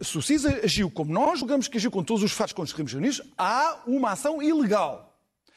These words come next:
E se há uma ação ilegal, então tem de haver lugar um processo disciplinar, desde logo dos operacionais do sis,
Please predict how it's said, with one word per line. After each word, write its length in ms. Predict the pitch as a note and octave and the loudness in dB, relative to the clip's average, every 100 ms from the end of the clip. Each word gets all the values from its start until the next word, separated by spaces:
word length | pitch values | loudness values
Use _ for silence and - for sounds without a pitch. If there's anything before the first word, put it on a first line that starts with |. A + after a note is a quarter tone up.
| - | -8
E 80 | E4+ | -4
se 120 | C4+ | -2
há 40 | E3 | 0
uma 220 | F3 F3+ | 2 0
ação 240 | E3 G3 | 0 -2
ilegal, 400 | G#3 A3+ B3+ D4 | -2 0 2 2
então 260 | C4 B3 F#3+ | 0 0 0
tem 140 | G3 | 0
de 60 | F3+ | 0
haver 140 | F3+ F#3 | 0 0
lugar 340 | E3+ F3 G#3 | 0 0 0
um 80 | A3+ | -2
processo 320 | - F#3 A#2+ | -4 -6 -6
disciplinar, 640 | - C4+ A3+ F#3+ D#3+ B2 | -4 -4 -4 -2 -2 -4
desde 240 | D#3 F#3+ D3+ | -4 -2 0
logo 280 | G3 D#3+ C3 | 0 0 -2
dos 160 | E3+ | -2
operacionais 520 | E3+ D#3+ C#3+ D3 C#3+ A2+ | -2 -2 -4 -4 -4 -6
do 80 | |
sis, 460 | A#2 F3 A#3+ - - | -6 0 -2 -2 -16